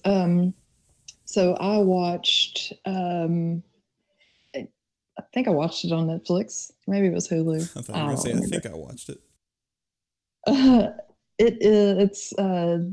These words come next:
Speaker 1: Derek DelGaudio's In and of Itself. It
Speaker 2: This,
Speaker 1: is
Speaker 2: this is on Hulu.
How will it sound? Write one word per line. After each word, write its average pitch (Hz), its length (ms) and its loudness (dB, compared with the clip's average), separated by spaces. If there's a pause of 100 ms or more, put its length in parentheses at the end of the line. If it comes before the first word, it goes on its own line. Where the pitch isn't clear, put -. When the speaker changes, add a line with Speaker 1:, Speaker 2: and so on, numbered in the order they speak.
(420)
Speaker 1:
Derek 208 540 2
DelGaudio's 180 1120 2
In 196 460 2
and 180 340 -2
of 185 240 -2
Itself. 185 680 -6 (1120)
It 123 160 4
Speaker 2:
This, 139 160 -6
Speaker 1:
is 196 560 6
Speaker 2:
this 190 160 2
is 131 100 -6
on 123 200 -6
Hulu. 110 540 -10